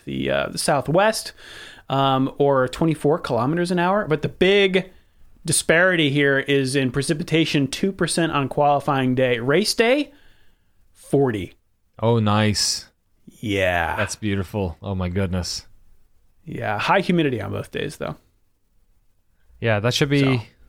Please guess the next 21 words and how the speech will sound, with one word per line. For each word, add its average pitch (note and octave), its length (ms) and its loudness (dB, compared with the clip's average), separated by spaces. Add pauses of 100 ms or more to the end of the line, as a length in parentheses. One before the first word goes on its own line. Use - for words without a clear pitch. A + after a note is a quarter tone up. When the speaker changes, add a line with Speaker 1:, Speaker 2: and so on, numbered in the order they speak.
Speaker 2:
we'll A#2+ 120 -2
have B2+ 80 -4
to B2+ 80 -8
see. A#2+ 320 0
I B2+ 100 2
think F3 200 2
it's G3 100 0
gonna F3 140 2
be C3 100 4
a A#2 60 2
fun A#2+ 480 -2
race A2+ 480 0
regardless G#2 600 0
of G2+ 120 -2
if F#2 120 -4
we G2+ 100 -2
get G2 180 -2
a G#2+ 40 0
little B2 200 2
bit C#3+ 140 0
of, D3+ 180 0